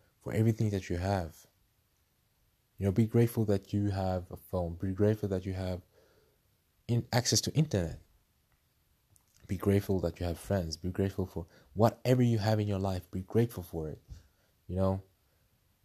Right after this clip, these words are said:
And, like, I, I've reached the point where I'm actually thinking, you know, I'm so grateful that I'm existing, you know, like, even though we experience difficulties and stuff like that, you know,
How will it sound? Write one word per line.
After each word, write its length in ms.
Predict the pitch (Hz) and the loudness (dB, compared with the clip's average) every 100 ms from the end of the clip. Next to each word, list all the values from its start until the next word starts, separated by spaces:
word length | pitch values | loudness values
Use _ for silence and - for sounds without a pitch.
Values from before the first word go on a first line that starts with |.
| _ _ _ _ _ _ _ _ _ | _ _ _ _ _ _ _ _ _
And, 380 | 101 98 98 98 - - | -2 0 0 -2 -10 -2
like, 220 | 101 104 - _ _ _ _ _ _ _ _ _ | 0 0 -4 _ _ _ _ _ _ _ _ _
I, 80 | - - | -12 -2
I've 280 | 110 107 101 _ 85 85 - | 0 0 -4 _ -12 -10 0
reached 280 | 107 110 107 | 0 0 -2
the 40 | |
point 280 | - 110 101 | 0 2 4
where 100 | 101 | 2
I'm 140 | 95 - | 0 -2
actually 300 | 104 - 101 | -4 -4 -4
thinking, 400 | - 98 - 95 | -4 -6 -4 -4
you 60 | |
know, 140 | 90 87 | -4 -4
I'm 140 | 95 | -4
so 200 | - 107 | 0 0
grateful 360 | - 107 107 98 | 2 2 2 -2
that 140 | 90 | -2
I'm 140 | 87 85 | -2 -2
existing, 560 | 82 123 123 - - 82 | -2 0 0 -4 -12 -8
you 140 | 92 | -4
know, 220 | 92 92 | -2 -4
like, 140 | 82 - - - _ _ _ _ _ | -8 -12 -18 -20 _ _ _ _ _
even 260 | 113 123 120 | 0 2 4
though 120 | 107 | 4
we 140 | 104 101 | 4 0
experience 560 | - - 110 101 92 | -2 0 2 2 -2
difficulties 560 | - 107 98 92 85 80 | -2 -2 -2 -4 -4 -6
and 100 | 85 | -6
stuff 220 | - 87 | -8 -8
like 140 | 80 | -8
that, 180 | 82 73 | -8 -8
you 80 | 95 | -6
know, 180 | 92 | -6